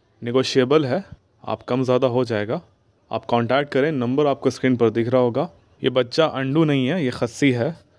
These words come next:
और बदिया कराने की ज़रूरत नहीं पड़ेगी आपको। इनका जो ट्रेडिंग पॉइंट है वो पटना गोट फार्म के नाम से चलता है शाह की इमली में। सेंट जोसेफ स्कूल का कैंपस है और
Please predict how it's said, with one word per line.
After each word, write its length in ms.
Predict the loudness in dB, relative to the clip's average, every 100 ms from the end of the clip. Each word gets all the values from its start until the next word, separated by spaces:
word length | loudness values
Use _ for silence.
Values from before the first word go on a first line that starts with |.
| _ -10
और 340 | -2 -2 -2 -10 -4
बदिया 300 | -2 2 2
कराने 260 | 2 0
की 60 | -2
ज़रूरत 280 | 2 2 2
नहीं 100 | -2
पड़ेगी 340 | -2 -2 -2
आपको। 380 | -6 -6 -8 -10 -12 _ -6
इनका 260 | -2 0 2
जो 100 | 2
ट्रेडिंग 400 | 2 2 2 0
पॉइंट 320 | 0 -2 -2
है 100 | -2
वो 100 | -2 0
पटना 340 | 0 0 0
गोट 200 | 2 2
फार्म 240 | 2 0 0
के 100 | 0
नाम 180 | -2 -2
से 120 | -2
चलता 340 | -4 -2 -2
है 80 | -2
शाह 200 | -2 -2
की 120 | -2
इमली 240 | -4 -2 -4
में। 160 | -4 -8 _ _ _ _
सेंट 200 | -4 -2
जोसेफ 380 | 2 2 0 -4
स्कूल 400 | -6 -6 -4 -4
का 160 | -2 -4
कैंपस 540 | -2 -4 -2 -2 -2 -4
है 140 | -6 -8 -20 _ _ _ _ -8
और 280 | -4 -4